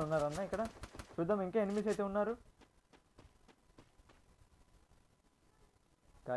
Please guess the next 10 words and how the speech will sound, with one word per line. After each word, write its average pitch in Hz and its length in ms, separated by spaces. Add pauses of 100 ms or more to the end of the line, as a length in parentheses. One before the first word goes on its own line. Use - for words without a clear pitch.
(120)
ఎనిమిస్ 127 320
అయితే 127 140 (100)
ఉన్నారు. 139 320 (160)
ఎలా 175 120 (160)
ట్వంటీ 208 340
తిరిగి 202 220
వచ్చేసారన్న, 123 480 (140)
వామ్మో. 170 280 (1600)
వైట్ 196 320
ఎక్స్ - 180